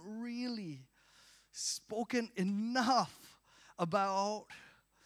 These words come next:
because, you see, we could do church and we could definitely all grow up in the same church, in the same community, and the,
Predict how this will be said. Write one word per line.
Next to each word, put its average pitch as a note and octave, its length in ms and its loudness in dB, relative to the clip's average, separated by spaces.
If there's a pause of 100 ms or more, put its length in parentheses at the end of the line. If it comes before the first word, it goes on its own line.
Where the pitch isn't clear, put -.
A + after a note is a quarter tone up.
(920)
because, A3+ 280 -4
you A3 80 -2
see, B3+ 260 -2 (500)
we G3+ 180 -2
could D#4 360 2
do B3 140 2
church - 680 -2 (520)
and G#3+ 100 -2
we A3 80 -4
could E3+ 320 -8
definitely C#4 360 4
all A#3 140 0
grow G#3 280 2
up G#3 120 0
in G3 80 -6
the E3+ 80 -2
same A3+ 260 -4
church, G3+ 300 -4
in F#3 60 -12
the D#3+ 80 -4
same A3+ 220 -4
community, G#3 460 -8
and F#3 240 -4 (380)
the, G#3 120 -2